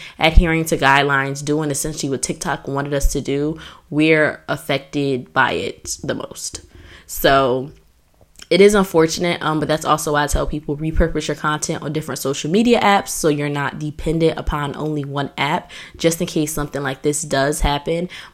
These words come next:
But at the same time, it's not really an excuse. I feel like it's just kinda disrespectful to the app to be treating us like this.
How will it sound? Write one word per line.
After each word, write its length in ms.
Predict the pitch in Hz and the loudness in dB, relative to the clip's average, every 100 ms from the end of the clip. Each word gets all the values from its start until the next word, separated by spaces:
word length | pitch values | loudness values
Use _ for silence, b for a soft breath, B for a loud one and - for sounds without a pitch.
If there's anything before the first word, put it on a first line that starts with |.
| - | -8
But 520 | 147 156 151 151 - | 2 4 6 4 2
at 120 | 160 | -2
the 80 | 156 | -2
same 340 | 151 156 151 147 | -2 -2 -2 -2
time, 640 | 160 143 143 143 147 - - | -4 -4 -4 -6 -8 -12 -8
it's 200 | - - | -6 -2
not 180 | 185 165 | 2 2
really 200 | 143 143 | 0 -2
an 80 | 135 | -4
excuse. 500 | 131 - 143 147 156 | -6 -4 0 0 -2
I 80 | 143 | -4
feel 160 | - | -2
like 160 | 143 143 | -4 -4
it's 140 | 131 | -6
just 180 | 143 - | -6 -6
kinda 220 | 143 143 | -6 -6
disrespectful 680 | 139 135 - - 127 - 143 | -6 -6 -8 -6 -8 -8 -8
to 140 | - | -6
the 140 | - - | -6 -4
app 340 | 117 - - - | -4 -6 -10 -8
to 360 | 113 120 120 - | -4 -4 -6 -6
be 160 | 160 147 | -4 -2
treating 320 | - 147 123 | -2 -2 -2
us 180 | 131 - | -6 -6
like 140 | 139 | -6
this. 300 | - - - | -8 -10 -12